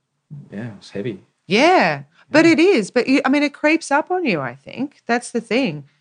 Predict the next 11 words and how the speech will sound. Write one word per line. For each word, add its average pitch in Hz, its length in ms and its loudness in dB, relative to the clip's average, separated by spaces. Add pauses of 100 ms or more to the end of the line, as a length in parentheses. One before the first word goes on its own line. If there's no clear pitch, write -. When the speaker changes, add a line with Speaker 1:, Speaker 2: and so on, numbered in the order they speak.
(180)
Speaker 2:
Especially 254 500 -2
if 220 100 0
there's 208 180 -4
an 202 120 -4
underlying 185 580 -2
reason 180 420 -2
for 175 140 -8
why 165 180 -2
you're 156 120 -6
doing 185 400 -4
it. 127 160 -16